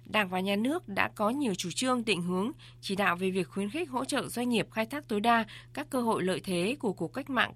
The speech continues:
công nghiệp lần thứ tư, kinh tế số, chuyển đổi số nhằm thúc đẩy đổi mới mô hình tăng trưởng,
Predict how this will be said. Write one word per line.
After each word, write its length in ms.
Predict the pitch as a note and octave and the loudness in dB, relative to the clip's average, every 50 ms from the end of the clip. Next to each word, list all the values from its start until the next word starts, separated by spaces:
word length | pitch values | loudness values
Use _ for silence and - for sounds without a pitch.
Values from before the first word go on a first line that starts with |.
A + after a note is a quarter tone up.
| - | -4
công 200 | - B3 A3+ A3 | -4 -2 -2 0
nghiệp 260 | G#3+ G#3 F3 - - | 0 0 0 0 -2
lần 160 | E3 E3+ D#3 D#3 | -4 -4 -4 -4
thứ 120 | D#3+ E3+ | -6 -6
tư, 300 | - - A#3+ A#3 G#3+ G3 - - - - - - - - - - | -4 0 0 0 0 -2 -4 -8 -20 -20 -20 -20 -20 -20 -10 -4
kinh 140 | C4+ C4+ C4 | -2 -2 -2
tế 160 | - A3+ G#3+ | 0 -2 0
số, 400 | G#3 - G#3+ F#3+ F3+ G3 C4+ D4 - - - - - - | 0 2 4 4 4 4 2 0 -4 -10 -20 -14 -6 -2
chuyển 180 | - G#3+ F#3 | 0 2 4
đổi 140 | F#3+ E3 C#3+ | 4 4 4
số 380 | C3+ - F#3+ F#3 F#3 A3 D4 - - - - - - | 2 0 0 2 2 0 0 -4 -8 -16 -18 -10 -4
nhằm 200 | G#3 A3+ G#3+ G#3 | 0 0 0 0
thúc 160 | - E4+ D#4 | -2 -4 -2
đẩy 200 | C#4+ A#3+ A3 F#3 | 0 0 0 2
đổi 180 | F3 F#3 F3+ E3+ | 2 2 0 0
mới 280 | D#3+ D#3+ E3+ F#3 G#3+ A#3+ | 0 -2 -2 -2 -2 0
mô 180 | C#4 C#4 C4+ | 0 0 2
hình 200 | B3 A3 F3+ D#3 | 2 2 2 0
tăng 180 | - A3 A#3+ A#3+ | -2 -2 -2 -2
trưởng, 280 | - B3+ A3 F#3 D3+ | 0 2 2 2 0